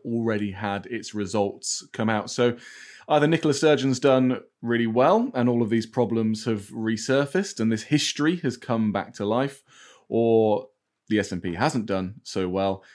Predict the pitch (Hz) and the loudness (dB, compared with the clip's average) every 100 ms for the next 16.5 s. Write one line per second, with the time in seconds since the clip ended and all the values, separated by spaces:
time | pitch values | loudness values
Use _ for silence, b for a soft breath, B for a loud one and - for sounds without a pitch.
0 | b 101 104 104 104 104 - 104 95 - | b -8 -4 -2 0 0 -2 -2 -2 -4
1 | 104 92 - 92 - - - 87 92 92 | -6 -6 -4 -6 -6 -10 -10 -6 -6 -6
2 | - 101 98 156 151 - 170 - - 98 | -8 -6 -4 -6 -2 0 0 -2 -8 -6
3 | 98 98 101 101 92 - - - - _ | -6 -6 -6 -4 -6 -8 -16 -16 -18 _
4 | _ 95 90 - - - - 107 107 85 | _ -8 -8 -12 -20 -20 -10 -4 -4 -4
5 | - - - B B B - 143 139 165 | -10 -18 -20 B B B -2 0 2 2
6 | - - 165 156 156 151 135 - 180 147 | 0 -4 -2 -2 -2 -6 -6 2 4 4
7 | 113 - 117 131 123 120 - 135 120 127 | 2 -2 0 0 0 -2 -2 -2 2 2
8 | 123 - 110 127 101 147 180 - - - | 0 -6 -12 -14 -2 0 0 -4 -12 -16
9 | - 131 131 - 95 117 120 B B - | -4 -2 -2 -4 -2 -2 -4 B B -2
10 | 120 123 143 139 139 131 113 127 123 - | 0 4 2 2 2 0 0 2 2 0
11 | - 165 101 98 92 110 113 123 123 113 | -4 -2 -2 -2 0 0 2 2 2 0
12 | 107 135 123 - 113 104 - - 123 120 | -2 -4 -6 -2 -4 -4 -10 -4 0 0
13 | 107 107 - 127 120 - 110 101 95 104 | 0 -2 -4 -4 -4 -4 -2 -2 -2 -6
14 | - 104 104 104 113 110 107 101 - 131 | -4 -2 -2 -2 -2 -2 -2 -4 -2 0
15 | 117 110 110 104 98 104 104 95 - 98 | 2 0 -4 -6 -6 -6 -6 -6 -6 -6
16 | 92 92 90 107 104 | -6 -6 -2 0 -2